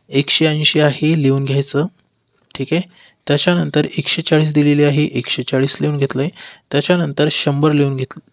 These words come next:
दिलेली आहे, लिहून घ्यायची. आता पुढे बघा, आपल्याला विचारलंय मसावी.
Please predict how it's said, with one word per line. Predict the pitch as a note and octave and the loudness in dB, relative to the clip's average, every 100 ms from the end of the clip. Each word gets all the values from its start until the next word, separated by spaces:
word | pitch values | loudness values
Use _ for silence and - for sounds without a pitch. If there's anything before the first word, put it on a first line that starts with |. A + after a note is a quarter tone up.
| _ | _
दिलेली | C3+ C#3 C3+ B2+ | -2 2 2 2
आहे, | B2 D3+ G3 - - | 2 2 0 -4 -4
लिहून | B2 B2+ | -2 -2
घ्यायची. | A#2 B2 A#2 B2+ - _ _ - - - | -2 -4 -4 -6 -12 _ _ -12 -12 -10
आता | - A#3 | -2 -2
पुढे | - G#3 G#3 | 4 6 6
बघा, | F#3 D3+ | 4 2
आपल्याला | D#3 D3+ - F#3+ | -2 -4 0 2
विचारलंय | F#3+ E3 - F3 F3+ | 4 2 2 4 2
मसावी. | C3+ C3+ D3 F3 C#3 B2+ | 0 0 0 2 2 0